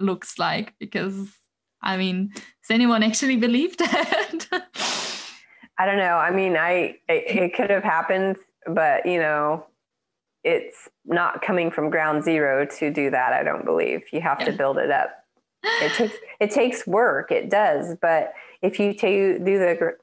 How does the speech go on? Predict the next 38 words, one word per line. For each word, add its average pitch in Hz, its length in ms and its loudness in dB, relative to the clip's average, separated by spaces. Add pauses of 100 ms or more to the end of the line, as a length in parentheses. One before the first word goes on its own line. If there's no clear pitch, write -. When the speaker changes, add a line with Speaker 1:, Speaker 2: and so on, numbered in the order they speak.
Speaker 2:
the 175 80 -2
homework 180 560 -2
on 170 120 0
the 156 80 0
front 170 320 -4
end 156 400 -2 (540)
first, 170 680 0 (460)
then 170 360 2
you're 165 140 2
actually 175 280 -2
gonna 151 160 -2
save - 220 -2
time 143 280 -4
later 139 440 0 (460)
and 156 160 0
not 143 220 -2
make 147 260 -6 (240)
the 160 180 -2
little 156 160 0
mistakes 143 480 -4
that - 140 -6
I 214 140 -2
made, - 460 -6
you 160 140 -8
know, 151 300 -4 (240)
Speaker 1:
Mm. 214 400 4 (180)
Speaker 2:
and 156 120 -2
other 151 220 2
Speaker 1:
Mm. - 40 -8
Speaker 2:
people 151 280 -4
make 143 320 -2
when 151 100 -2
they 147 120 0
don't 165 380 -2 (120)
do 143 140 -6
those 139 340 -2
original 139 580 -4
steps. - 720 -6